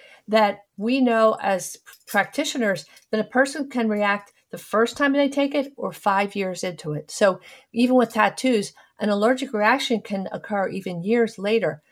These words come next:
Let's talk about infection because, um, I guess in the grand scheme, what would you say, maybe five or six percent? It's, it's relatively low, but, um, I was reading that there's been a seventy-seven percent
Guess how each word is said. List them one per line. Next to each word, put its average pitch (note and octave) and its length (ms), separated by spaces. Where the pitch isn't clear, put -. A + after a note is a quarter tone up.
Let's G4 200
talk G#4 160
about B3+ 220
infection G#3+ 460
because, F#3+ 420
um, A3 300
I C#4+ 100
guess F4 440
in B3 160
the A#3+ 80
grand A3+ 340
scheme, A3+ 640
what G#3 180
would G#3+ 100
you G3+ 60
say, F3+ 260
maybe F3 260
five F#3+ 260
or F3 80
six G3+ 300
percent? A3 680
It's, - 180
it's - 220
relatively C4 520
low, F#3+ 440
but, F3+ 240
um, F#3+ 380
I A3+ 100
was A3+ 200
reading C#4+ 300
that A3+ 160
there's G#3+ 160
been G#3 160
a F#3 80
seventy-seven B3+ 840
percent G3+ 440